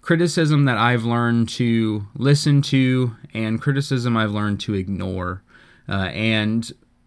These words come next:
while this is personal opinion, it, it has worked for me. Maybe it won't work for you as well, uh, but I do wanna encourage you to try it out,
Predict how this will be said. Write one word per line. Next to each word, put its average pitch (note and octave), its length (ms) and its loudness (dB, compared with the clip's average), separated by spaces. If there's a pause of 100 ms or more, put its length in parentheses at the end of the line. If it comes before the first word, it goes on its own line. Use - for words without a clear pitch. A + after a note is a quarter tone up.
(120)
while B2+ 460 4
this C#3 200 0
is C3 120 -2
personal A#2+ 480 -2
opinion, D#3 440 2
it, A2 220 -2
it A2 140 -2
has B2+ 260 2
worked B2 300 -2
for A2+ 160 -4
me. C3 260 0
Maybe A#2+ 300 0
it G2+ 80 -4
won't G#2+ 180 -6
work G#2+ 220 -8
for A2 120 -6
you A2 300 -2
as G#2 160 -2
well, A2 460 0 (200)
uh, G#2 160 -2
but A2+ 120 0
I A#2+ 60 2
do C#3 120 4
wanna C#3 160 4
encourage A2+ 400 -2
you A2 80 -4
to G2 80 -6
try G#2 280 -4
it G2+ 120 0
out, G2+ 400 -4